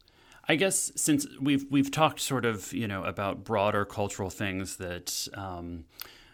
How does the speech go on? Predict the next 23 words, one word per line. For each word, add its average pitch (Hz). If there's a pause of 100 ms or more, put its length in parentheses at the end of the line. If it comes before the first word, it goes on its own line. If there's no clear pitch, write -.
(200)
uh, 90
would 104
be 113
helpful 113
if -
we 92 (220)
change 95
to 107
help 95
survivors, 92
and 92
now 95
you've 92
brought 90
us - (500)
in 104
more 98
to 92
specifics -
with -
the 95
Catholic 95
Church. -